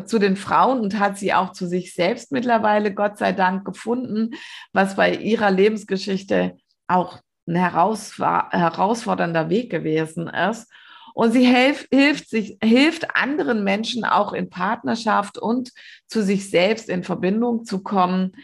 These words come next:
und Verbindungen auch aufzubauen und zu halten. Nicole, ich freue mich riesig, dass du da bist und dass wir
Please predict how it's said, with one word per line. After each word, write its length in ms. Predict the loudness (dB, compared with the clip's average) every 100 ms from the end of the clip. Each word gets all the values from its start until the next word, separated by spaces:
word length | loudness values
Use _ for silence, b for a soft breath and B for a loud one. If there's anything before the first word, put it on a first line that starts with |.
| B B B _
und 320 | 2 4 4
Verbindungen 720 | 0 0 4 4 4 2 2 0
auch 260 | -2 0
aufzubauen 800 | 2 2 -2 -10 -6 -4 -2 -4
und 240 | -8 -12 -8
zu 180 | -6 -2
halten. 460 | -2 -2 -6 -8
Nicole, 520 | -2 -2 2 2 4 2
ich 160 | -2
freue 260 | 0 0 0
mich 240 | 0 -4
riesig, 360 | -4 -2 -2 -2
dass 180 | -4 -4
du 80 |
da 220 | -2 0 2
bist 280 | 0 -2
und 160 | -4 -2
dass 180 | -2 2
wir 300 | 2 2